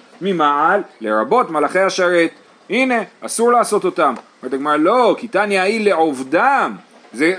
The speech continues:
כתוב שאסור לעבוד את החמה והלבנה, לא כתוב שאסור להכין חמה או לבנה.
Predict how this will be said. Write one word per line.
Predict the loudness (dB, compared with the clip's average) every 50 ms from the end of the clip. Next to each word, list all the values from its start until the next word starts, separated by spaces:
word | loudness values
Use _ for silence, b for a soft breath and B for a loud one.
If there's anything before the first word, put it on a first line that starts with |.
| -4 -8
כתוב | -8 -6 -6 -6 -4
שאסור | -4 -4 -4 0 2 2 4
לעבוד | 4 2 2 0 -2 -2 0 2 2 2 2
את | 0 -2
החמה | -2 0 0 0 0 0 2
והלבנה, | 2 0 0 0 -2 -2 -2 -2 -2
לא | -2 0 -2
כתוב | -2 -2 0
שאסור | 0 0 0 0 2 4
להכין | 4 2 2 0 -4 -4 -2 -2 -2
חמה | 0 0 0 2 4 4
או | 4 4
לבנה. | 2 2 0 -2 -4 -4 -6 -10